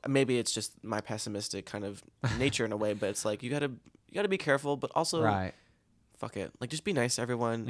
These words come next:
Speaker 1: and
Speaker 2: Mm-hmm.
Speaker 1: be kind and giving. But when s-, someone crosses that boundary, be like,
Speaker 2: Right.
Speaker 1: "Okay, we need to reel it in a
Speaker 2: Well,
Speaker 1: bit."
Speaker 2: and see, and I don't, I don't wanna get into the weeds. You'll, you might, well, actually, you weren't at this party, but you might know. You know about the situation. I talked about it two episodes ago, Steven.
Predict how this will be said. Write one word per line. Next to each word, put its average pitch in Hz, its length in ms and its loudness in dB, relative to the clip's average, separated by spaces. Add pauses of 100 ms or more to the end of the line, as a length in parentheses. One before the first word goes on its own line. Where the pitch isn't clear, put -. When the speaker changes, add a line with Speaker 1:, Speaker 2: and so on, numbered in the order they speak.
(140)
Speaker 1:
and 127 120 4
Speaker 2:
Mm-hmm. 107 80 0
Speaker 1:
be 147 100 0
kind 131 260 0
and 113 80 -2
giving. 110 360 -2
But 120 220 0
when 139 260 0
s-, - 240 -6
someone 123 280 0
crosses 107 360 0
that 98 180 -2
boundary, 110 360 0
be 101 100 -4
like, 95 120 -2
Speaker 2:
Right. 98 280 6 (240)
Speaker 1:
"Okay, 110 180 -2
we 110 120 -4
need 117 100 -4
to 113 60 -4
reel 110 160 0
it 104 40 0
in 101 80 -2
a - 20 4
Speaker 2:
Well, 170 100 10
Speaker 1:
bit." 170 60 6
Speaker 2:
and 160 100 -2
see, 147 260 2
and 127 180 -2
I 123 140 0
don't, 156 300 0
I 139 40 6
don't 165 100 8
wanna 143 120 4
get 120 160 2
into 107 600 0
the 95 100 -2
weeds. 92 420 -4 (140)
You'll, 110 440 -2
you 107 180 -2
might, 98 260 -4 (120)
well, 110 140 -2
actually, 104 240 -4
you 95 80 -4
weren't 87 160 -4
at 78 140 -6
this 85 140 -8
party, 76 340 -4
but 67 300 -6
you 107 120 -4
might 95 200 -4
know. 82 360 -4 (100)
You 151 180 6
know 143 160 12
about 117 180 8
the - 60 2
situation. 98 600 0
I 101 60 0
talked 104 260 -2
about 101 180 2
it 76 60 -6
two 101 160 0
episodes 95 300 -2
ago, 87 280 -2
Steven. 87 640 -4